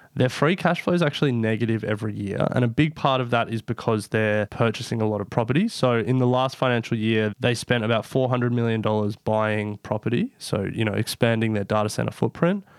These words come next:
and their free cash flow was negative. The one thing that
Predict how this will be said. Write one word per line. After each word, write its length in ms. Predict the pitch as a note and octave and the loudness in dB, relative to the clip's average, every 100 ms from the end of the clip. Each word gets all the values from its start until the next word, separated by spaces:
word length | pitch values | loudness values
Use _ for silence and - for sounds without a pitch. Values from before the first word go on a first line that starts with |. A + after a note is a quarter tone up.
| - - - | -20 -20 -8
and 140 | A2+ A#2+ | -2 -2
their 80 | |
free 260 | A2 - B2 | -2 0 0
cash 280 | A2+ A2+ - | 0 -2 -2
flow 240 | A#2+ A2 | -2 -2
was 340 | G#2+ G#2 G2+ - | -2 -4 -6 -4
negative. 720 | B2 B2+ B2+ B2 A2+ G#2+ G#3+ - | 0 2 2 0 -2 -2 -4 -4
The 220 | - B2 D3 | -2 0 2
one 400 | C3+ C#3+ F#3+ A#3+ | 2 2 2 -2
thing 300 | - G#3+ G#3 | 0 0 2
that 200 | F#3 | 0